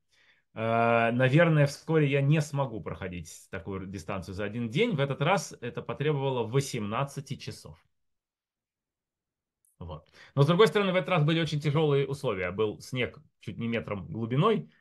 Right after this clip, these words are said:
палки полностью проваливались, и было очень тяжело идти. Может быть, через год будет легче, и я даже быстрее пройду, чем в этом году, не знаю. А может, уже буду через ночь ходить, как некоторые наши старожилы.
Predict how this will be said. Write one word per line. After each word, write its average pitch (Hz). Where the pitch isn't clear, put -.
палки 113
полностью 117
проваливались, 131
и 117
было 123
очень 117
тяжело 110
идти. 214
Может 131
быть, 127
через 123
год 131
будет 117
легче, 156
и 98
я 104
даже 98
быстрее 110
пройду, 113
чем 113
в -
этом 95
году, 85
не 95
знаю. 82
А 113
может, 156
уже 147
буду 135
через 123
ночь 120
ходить, 107
как 90
некоторые 92
наши 90
старожилы. 90